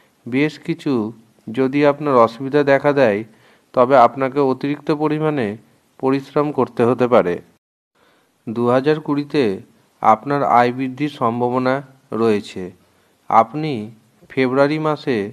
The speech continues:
পদোন্নতি পেতে পারেন। আপনি যদি নিজে ব্যবসা করে থাকেন, তবে সঠিক সিদ্ধান্ত নেওয়ার পরামর্শ দেওয়া হয়, অন্যথায় এক্ষেত্রে আর্থিক ক্ষতি আপনার হতে পারে। পরিশ্রম করে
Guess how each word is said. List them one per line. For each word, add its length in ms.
পদোন্নতি 580
পেতে 280
পারেন। 320
আপনি 400
যদি 240
নিজে 300
ব্যবসা 460
করে 220
থাকেন, 440
তবে 320
সঠিক 420
সিদ্ধান্ত 560
নেওয়ার 360
পরামর্শ 600
দেওয়া 300
হয়, 320
অন্যথায় 720
এক্ষেত্রে 500
আর্থিক 380
ক্ষতি 340
আপনার 400
হতে 260
পারে। 240
পরিশ্রম 560
করে 280